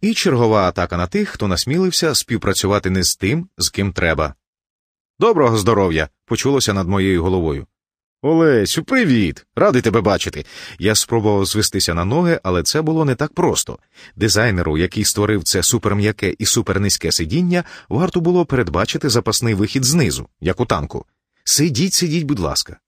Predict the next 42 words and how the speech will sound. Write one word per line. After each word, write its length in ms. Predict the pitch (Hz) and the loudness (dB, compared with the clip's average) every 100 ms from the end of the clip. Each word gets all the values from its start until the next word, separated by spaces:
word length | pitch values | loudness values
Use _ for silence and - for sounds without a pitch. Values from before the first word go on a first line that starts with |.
| _ _ - | _ _ -8
«Тоді 240 | 95 110 | 0 2
вже 160 | 110 131 | 4 2
й 60 | |
ти 160 | - 185 | 2 0
сідай, 520 | - 82 101 107 69 | 0 0 2 2 -2
чи 140 | - 92 | -6 -6
то 120 | 95 | 0
лягай, 380 | 101 90 113 95 _ | 0 2 0 0 _
бо 100 | - | -6
це 140 | 104 107 | -2 0
не 80 | 107 | 0
канапа, 360 | 104 143 107 | 0 0 -2
а 40 | 76 | -4
щось 300 | - 85 98 | -2 -2 -2
особливе». 480 | 117 92 85 65 - _ _ _ _ - | -2 0 -2 -4 -12 _ _ _ _ -8
На 100 | 101 | -6
копицю 360 | - 113 107 92 | -4 -2 -2 -2
сіна 280 | - 220 | -2 -2
схоже, 320 | 131 - 76 85 | -2 -2 -4 -4
так? 300 | 110 156 _ _ _ _ | -4 -4 _ _ _ _
Швидше 400 | - 113 120 117 | -2 0 2 0
на 100 | 113 | 0
солодку 400 | - 120 117 135 | 2 2 2 2
вату. 300 | 113 71 71 _ _ _ - | 2 0 -8 _ _ _ -4
В 40 | |
моєму 300 | 107 131 131 | 0 2 4
дитинстві 580 | 123 175 165 - 78 69 _ - | 2 0 -2 -2 -6 -10 _ -4
її 220 | 104 123 | 0 2
на 120 | 127 | 0
пляжі 320 | 123 143 90 | 0 0 0
продавали. 500 | 95 82 82 76 65 - _ _ - | -2 -2 -2 -2 -6 -10 _ _ -4
Так 200 | 139 - | -4 -4
от, 140 | 73 | -4
якби 220 | 82 95 | -2 0
з 80 | 98 | 0
неї 160 | 107 95 | 0 0
зробити 440 | 98 98 90 80 | 0 -2 -2 -2
меблі, 420 | 92 214 98 67 - _ _ | 0 0 -2 -8 -12 _ _
було 200 | 78 113 | -2 0
б 60 | 185 | 0
щось 280 | - 135 - | -2 -2 -2
подібне. 460 | 107 78 67 69 | -2 -4 -6 -8